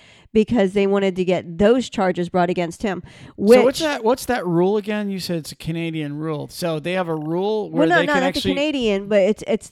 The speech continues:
Speaker 2: Well, you just
Speaker 1: it's
Speaker 2: said that they're shut, they shut
Speaker 1: Let me, let
Speaker 2: his
Speaker 1: me,
Speaker 2: other truck down.
Speaker 1: let me re-,
Speaker 2: He
Speaker 1: read
Speaker 2: can't operate.
Speaker 1: Let me ri-, read it. "The Alliance will examine opportunities." The Alliance is this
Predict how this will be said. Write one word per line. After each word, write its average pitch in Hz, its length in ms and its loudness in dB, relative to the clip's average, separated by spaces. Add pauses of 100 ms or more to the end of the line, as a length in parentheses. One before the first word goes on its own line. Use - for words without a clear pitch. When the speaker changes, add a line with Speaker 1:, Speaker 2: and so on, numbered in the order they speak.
Speaker 2:
Well, 226 140 -4
you 247 120 -2
just 233 220 -2
Speaker 1:
it's 226 100 4
Speaker 2:
said 214 140 -2
that 185 140 -4
they're 190 140 0
shut, 185 340 -2
they 185 100 -2
shut 180 380 -2 (200)
Speaker 1:
Let 214 200 -4
me, 247 160 -8
let 185 120 0
Speaker 2:
his 185 120 2
Speaker 1:
me, 208 40 4
Speaker 2:
other 226 200 4
truck - 340 -4
down. 170 120 -2
Speaker 1:
let 208 140 0
me 247 140 -4
re-, 233 200 -2
Speaker 2:
He 214 60 -4
Speaker 1:
read 196 280 0
Speaker 2:
can't 202 180 2
operate. 170 500 -8
Speaker 1:
Let 196 140 0
me 226 140 -4
ri-, 202 260 -2
read 196 220 0
it. - 180 -8
"The 185 120 2
Alliance 196 520 0
will 214 140 2
examine 196 480 -2
opportunities." 185 760 -4
The 185 140 -2
Alliance 214 440 -4
is 208 160 -2
this 185 280 -4